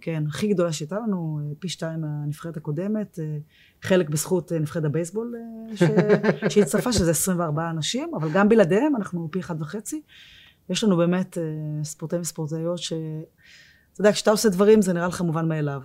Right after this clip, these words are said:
כשאתה מסתכל על אחרים, בטח בדור הזה, שיש כל כך הרבה אנד וסנד, ויש כל כך הרבה הזדמנויות אחרות, אה, אה,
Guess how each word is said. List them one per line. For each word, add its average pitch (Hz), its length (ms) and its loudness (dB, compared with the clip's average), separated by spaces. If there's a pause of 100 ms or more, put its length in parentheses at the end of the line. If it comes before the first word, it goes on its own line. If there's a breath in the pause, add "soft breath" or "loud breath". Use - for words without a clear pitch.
(160)
כשאתה - 320 -8
מסתכל 156 360 -4
על 208 80 2
אחרים, 185 480 -2
בטח 175 200 -4
בדור 170 300 0
הזה, 180 380 -4
שיש - 220 -8
כל - 140 -8
כך 202 180 -4
הרבה 185 300 2
אנד 185 100 4
וסנד, 180 500 -2
ויש 165 160 -6
כל 190 140 -8
כך 190 80 -10
הרבה 185 180 0 (500 loud breath)
הזדמנויות 175 340 2
אחרות, 180 420 -4
אה, 165 320 -2 (480 soft breath)
אה, 160 60 -6